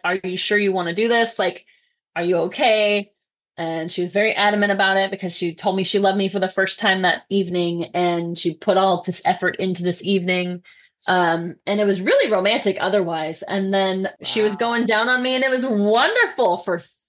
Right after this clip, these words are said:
Speaker 1: thirty seconds. And then I was like, she
Speaker 2: Hello?
Speaker 1: literally fell asleep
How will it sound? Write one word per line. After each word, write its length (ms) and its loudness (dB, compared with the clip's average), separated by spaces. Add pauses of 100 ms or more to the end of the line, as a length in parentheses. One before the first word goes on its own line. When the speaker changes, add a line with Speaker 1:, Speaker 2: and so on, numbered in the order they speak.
(140)
Speaker 1:
thirty 240 2
seconds. 880 0
And 140 0
then 100 -2
I 80 0
was 160 -4
like, 380 0
she 240 0
Speaker 2:
Hello? 100 2 (320)
Speaker 1:
literally 300 -2
fell 140 2
asleep 420 -4